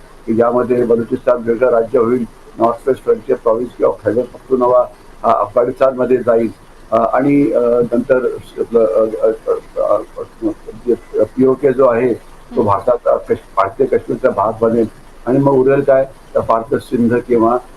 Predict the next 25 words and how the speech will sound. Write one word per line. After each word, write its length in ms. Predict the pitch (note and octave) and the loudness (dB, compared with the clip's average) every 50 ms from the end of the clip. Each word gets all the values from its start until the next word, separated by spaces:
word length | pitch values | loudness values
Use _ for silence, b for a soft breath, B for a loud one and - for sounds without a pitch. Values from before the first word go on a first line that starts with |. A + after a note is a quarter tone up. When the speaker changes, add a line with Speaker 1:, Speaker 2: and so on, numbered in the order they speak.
| - - - - | -18 -12 -4 -2
Speaker 1:
पाकिस्तानी 500 | G#2+ - - A2+ G#2+ - A2+ G#2+ A#2 A2 | -2 -2 -2 -8 -6 -4 -2 -2 -2 0
पंजाब, 400 | - G2 F#2+ - - F2+ E2+ - - - - - - - - | 0 -2 -2 0 0 -2 -2 -2 -6 -14 -20 -20 -20 -6 -2
हे 60 | C#3 | 0
आपलं 260 | C#3+ C#3+ - D#3+ D#3 D3 | 0 2 2 2 2 2
लाँग 220 | C#3 C3 C#3 C#3 - | 4 2 2 2 0
टर्म 160 | D#3+ D3+ D#3+ | 0 0 0
एम 320 | D#3 C#3 C#3 C#3 C3+ B2+ C3+ | 0 0 0 0 0 0 0
असायला 260 | C3+ B2 B2+ C3+ C3+ | 0 0 2 2 2
पाहिजे. 380 | C3 B2 A2+ G#2+ G#2 A2+ C#3+ D3+ - - - - - - - | 2 2 0 0 0 0 -2 -2 -4 -10 -20 -20 -20 -10 -4
आणि 200 | A2+ C3+ D3+ D#3 - - - - A2+ A2 - - - - - | -2 0 0 0 0 -2 -4 -2 -2 -2 -2 -6 -12 -8 -2
पाकिस्तानची 920 | - - - - - B2+ - - - C#3+ C#3+ D3+ E3 D#3 D#3+ - D#3 D#3 D#3+ D#3 - - - - | -2 -2 -2 -2 -8 -14 -10 -2 0 0 0 0 -2 -4 -6 -2 2 2 2 2 0 -8 -4 -2
ता-, 320 | A2+ G#2+ A2 - - A#2 | 0 0 0 -2 -2 -4
एक 120 | B2 - G#2+ | -4 -4 0
राष्ट्र 480 | G#2 G2+ F#2 G#2+ - - - D#3 D#3+ | 0 0 0 0 -2 -4 -4 -2 -2
म्हणून 260 | D3 C#3 C#3 D3 D3+ C#3+ | 0 0 0 0 -2 0
ताकद, 540 | - A#2+ G#2+ G#2 - C#3+ C3 B2 - - | 0 0 0 0 -2 -6 -8 -6 -2 0
अ, 40 | A#2+ A2+ A2+ A2 G#2+ - - G#2 G2+ | 2 2 2 0 -2 -6 -16 -18 -18
डिस्ट्रॉय 380 | G#2 - - - C#3 D3 D#3 | -18 -18 -4 0 2 2 2
करण्याकरता 760 | D3+ - C3+ B2 B2+ C3+ C3 - D#3 D#3 - - B2+ A2+ - - - - - - - - - - | 2 0 -2 0 0 0 0 0 0 -2 2 2 2 2 0 -2 -8 -14 -20 -20 -20 -18 -4 -2
आपण 260 | B2+ - - C3+ C3+ | -2 -2 0 -4 -2
त्याच्यावरती 440 | B2 B2+ A#2 - D3+ C#3+ C#3 - B2+ | -2 -2 -2 0 -2 -2 -2 -4 -4
बहुआयामी 600 | A2 G#2+ G#2+ B2 D3 D3 C3+ C3+ C3+ C3+ C#3 C#3 | -2 -2 0 2 4 4 4 4 2 2 0 0
हल्ले 300 | G#2+ G#2+ A2 A2+ A#2+ B2 | 0 0 0 0 0 0
करतोय. 440 | A#2+ A#2+ G#2+ G#2 - A#2 A#2 A2+ A2+ - - - - - - - - | 0 0 -2 0 2 2 2 2 0 -4 -8 -16 -20 -20 -20 -10 -2
व्यापार 340 | A2+ G#2+ G#2+ - - B2 | 0 0 0 2 0 0